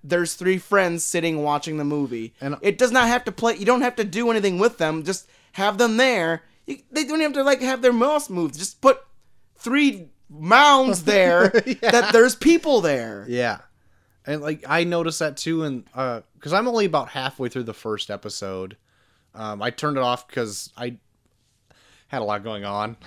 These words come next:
Speaker 2: <laughs> And Chelsea's mother is out, and I don't think she was enjoying it as much as I was.
Speaker 1: Oh, yeah.
Speaker 2: So I turned it off for her sake. But, uh, like, even with Tom Servo, like, flying into, like,
Speaker 1: Oh, yeah.
Speaker 2: some stuff, I was like, "This is, like, distracting."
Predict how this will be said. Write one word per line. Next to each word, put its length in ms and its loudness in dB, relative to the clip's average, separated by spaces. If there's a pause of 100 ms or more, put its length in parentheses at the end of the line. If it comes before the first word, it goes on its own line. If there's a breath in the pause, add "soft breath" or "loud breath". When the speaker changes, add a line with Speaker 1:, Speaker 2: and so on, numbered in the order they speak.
(140)
Speaker 2:
<laughs> 200 2
And 220 6
Chelsea's 460 -4
mother 340 0
is 140 -4
out, 260 0
and 120 -6
I 80 -4
don't 160 -8
think 120 -10
she 160 -4
was 140 -4
enjoying 400 -6
it 80 -6
as 140 -10
much 240 -6
as 80 -10
I 140 -2
was. 420 -6 (360 loud breath)
Speaker 1:
Oh, 120 2
yeah. 340 -2
Speaker 2:
So 220 2
I 80 0
turned 340 -2
it 60 0
off 320 -4
for 160 -6
her 120 -4
sake. 480 -10
But, 260 0 (100)
uh, 140 -20
like, 140 -18
even 300 -4
with 160 -2
Tom 320 -6
Servo, 680 -2
like, 260 -6
flying 640 -4 (500)
into, 300 -4
like, 160 2
Speaker 1:
Oh, 40 0
yeah. 120 -2
Speaker 2:
some 140 -4
stuff, 460 -2
I 360 -20
was 100 -10
like, 120 -4
"This 200 -6
is, 140 -2
like, 260 -2 (140)
distracting." 1000 -6